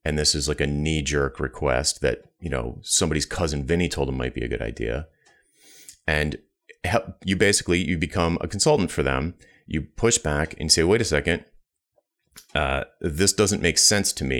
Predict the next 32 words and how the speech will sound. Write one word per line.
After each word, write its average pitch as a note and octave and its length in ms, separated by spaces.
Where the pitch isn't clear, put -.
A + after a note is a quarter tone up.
Can F2 140
you D2+ 60
help, F#2+ 120
help F#2+ 140
me F2 200
understand D2 640
why E2 240
you F2+ 180
would C2+ 240
do A#2+ 80
this?" - 360
And D2+ 380
if F#2+ 200
they G2+ 160
can't A2+ 400
help A2 140
you F#2+ 140
understand, D#2+ 840
then E2 160
I F#2 200
would A2 140
say D2 220
it - 100
almost F#2 380
becomes D2+ 480
a C#2 380
responsibility D#2+ 1000
for F2 100
you D#2 100
to D2 160
say, D#2 140
"No, D#2 180